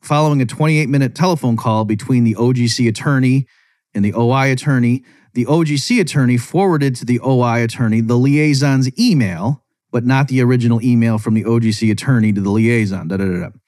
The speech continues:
The O I attorney responded to the O G C attorney saying, 'Thanks, I think we are good and no need to carry it further.'" Okay, so here we go. However, when the O G C attorney subsequently sent the liaison's email to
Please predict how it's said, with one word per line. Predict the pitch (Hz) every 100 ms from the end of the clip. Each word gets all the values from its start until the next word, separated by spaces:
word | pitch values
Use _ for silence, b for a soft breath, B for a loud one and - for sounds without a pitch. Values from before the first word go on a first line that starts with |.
| _ _ _ _ _
The | 113 117
O | 139 175
I | 175
attorney | 156 - 139 131 113
responded | 110 110 - - 214 175 131
to |
the | 120 104
O | 110
G | 107 101
C | - 104
attorney | 98 113 101 101
saying, | 107 110 107 101
'Thanks, | - 147 180 -
I | -
think | 143 139
we | 135
are | 120
good | 117 160 165
and | 120
no | 131
need | 131
to | 120
carry | - 127 123
it | 104
further.'" | - 123 95 73 - _ _ _ -
Okay, | 82
so | 71 170
here | 165 101
we | 101
go. | 87 - - - _ _ _ _ _ _
However, | - 123 131 190 135 98 117 135 _ _ _
when | 107 107
the | 113
O | 117 139
G | 151 175
C | 175 - 175
attorney | 175 - 202 135 92 101 123 _ _
subsequently | - - 123 156 165 - 156 151
sent | 143 - 156 165 -
the |
liaison's | 131 131 139 147 143 139 131 123
email | 175 185 160 143 139 131
to | -